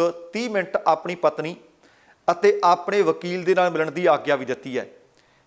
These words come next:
ਇਹਦੇ ਨਾਲ ਹੀ ਉਹ ਆਪਣੀਆਂ ਦਵਾਈਆਂ ਵੀ ਰੱਖ ਸਕਦੇ ਆ ਅਤੇ ਘਰ ਦਾ ਬਣਿਆ ਹੋਇਆ ਖਾਣਾ ਵੀ ਖਾ ਸਕਦੇ ਆ।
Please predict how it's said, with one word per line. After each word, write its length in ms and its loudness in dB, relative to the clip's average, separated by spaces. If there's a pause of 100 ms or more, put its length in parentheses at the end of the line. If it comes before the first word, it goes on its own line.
(120)
ਇਹਦੇ 220 4
ਨਾਲ 220 6
ਹੀ 180 -4
ਉਹ 100 2
ਆਪਣੀਆਂ 360 0
ਦਵਾਈਆਂ 440 0
ਵੀ 100 -2
ਰੱਖ 160 2
ਸਕਦੇ 380 -2
ਆ 180 2 (500)
ਅਤੇ 200 2
ਘਰ 240 2
ਦਾ 220 4
ਬਣਿਆ 380 0
ਹੋਇਆ 220 2
ਖਾਣਾ 440 -2
ਵੀ 140 -6
ਖਾ 160 0
ਸਕਦੇ 360 -4
ਆ। 80 -4